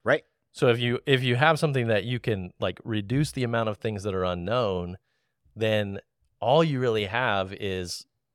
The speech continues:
Speaker 2: you know, your performance, and
Speaker 1: Yeah.
Speaker 2: you, you can control a little bit more of what you're gonna do based on what you see and what, you know, your environment. So
Speaker 1: Yep. And I think if you can't do that, it's so important to show up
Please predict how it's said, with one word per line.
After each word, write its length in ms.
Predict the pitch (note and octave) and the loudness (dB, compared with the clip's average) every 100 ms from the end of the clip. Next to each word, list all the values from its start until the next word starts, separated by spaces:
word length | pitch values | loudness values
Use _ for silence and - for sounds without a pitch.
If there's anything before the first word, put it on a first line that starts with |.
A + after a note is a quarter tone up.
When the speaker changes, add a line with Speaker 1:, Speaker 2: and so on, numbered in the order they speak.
| _ - | _ -8
Speaker 2:
you 140 | G#2 | -6
know, 220 | F2 E2 - _ _ | -4 -6 -10 _ _
your 560 | A2+ G#2+ A2+ A#2 G#2+ G2 _ | -8 -2 4 6 4 2 _
performance, 640 | - G2 - G#2 D#2+ D2 - | -4 -4 0 0 0 -4 -8
and 100 | E2+ | -6
Speaker 1:
Yeah. 80 | F#2 | -6
Speaker 2:
you, 280 | F#2 F#2+ G2+ | -6 -8 -8
you 100 | B2 | -8
can 160 | G#2 F#2+ | -8 -8
control 680 | F2 - C3+ A#2 G2+ G2 _ _ _ | -10 0 4 4 4 -2 _ _ _
a 60 | A2+ | -2
little 220 | B2 B2+ | 2 2
bit 140 | G#2+ | 2
more 420 | F#2 A2 A2 G#2 F#2+ | -2 -4 -2 -2 -2
of 100 | F2 | -4
what 260 | F2+ F#2+ | -4 -4
you're 260 | G2 G2+ G2+ | -2 -4 -4
gonna 220 | F#2+ F2+ | -4 -6
do 360 | D#2+ A2 G2+ F#2 | -4 -4 -2 -2
based 320 | E2 F2+ - | -2 -4 -4
on 140 | F2+ E2+ | -4 -2
what 180 | F#2 | -2
you 100 | - | -4
see 340 | E2+ - F2+ E2 | -10 -8 -6 -6
and 140 | E2 | -6
what, 120 | E2+ - | -6 -4
you 140 | G#2 E2+ | -2 0
know, 80 | |
your 200 | D#2 E2+ | 0 -2
environment. 600 | E2 D#2 D#2 D#2 D2+ - - | -2 -2 -2 -2 -4 -8 -8
So 180 | E2+ - | -6 -4
Speaker 1:
Yep. 140 | A2+ _ _ - _ - | -6 _ _ -20 _ 0
And 220 | F#3+ E3 | 2 4
I 60 | C#3+ | 2
think 220 | E3 C#3 | 0 -2
if 80 | B2+ | -6
you 60 | |
can't 280 | - F#3 F3+ | -2 0 0
do 100 | C3 | 0
that, 200 | A#2 A2 | 0 0
it's 100 | G#2 | -2
so 140 | - C#3+ | -4 -4
important 360 | B2+ C3+ B2+ | -4 -6 -6
to 60 | G#2 | -8
show 300 | - C3+ B2+ | -6 0 2
up 220 | A#2 - | 2 0